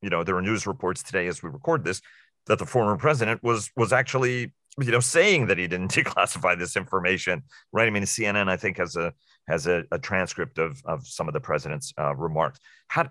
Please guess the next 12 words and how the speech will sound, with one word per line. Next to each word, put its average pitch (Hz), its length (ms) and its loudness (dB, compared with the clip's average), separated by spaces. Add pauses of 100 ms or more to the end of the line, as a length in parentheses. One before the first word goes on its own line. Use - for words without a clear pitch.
how 156 160 0
does 156 180 -2
this 117 360 0
whole 117 480 0
Trump - 240 -2 (120)
dynamic 95 680 0
affect - 380 0 (140)
the 92 100 -2
race? 101 500 2 (340)
And 113 140 0
in 107 120 -2
turn, 127 460 0